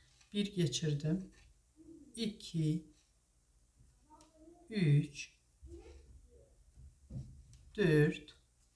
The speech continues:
beş, altı. Altıncıyı da geçirdim. Yaprağımız şahane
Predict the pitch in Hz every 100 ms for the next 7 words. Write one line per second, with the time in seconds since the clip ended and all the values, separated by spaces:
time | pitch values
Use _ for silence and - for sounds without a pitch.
0 | _ _ _ _ _ _ _ _ _ _
1 | - _ _ _ _ _ _ _ 208 202
2 | 165 175 202 - - - _ _ _ _
3 | _ _ _ _ _ _ _ _ _ _
4 | _ _ _ _ _ _ _ _ _ _
5 | 277 254 - - 135 127 - - _ _
6 | _ _ _ _ _ _ _ _ _ _
7 | _ _ _ _ _ _ - 285 226 -
8 | 170 160 151 160 156 233 240 - 233 214
9 | 247 247 247 247 - 170 165 202 233 -
10 | - _ _ _ _ _ _ _ - -
11 | - 190 156 143 147 170 208 -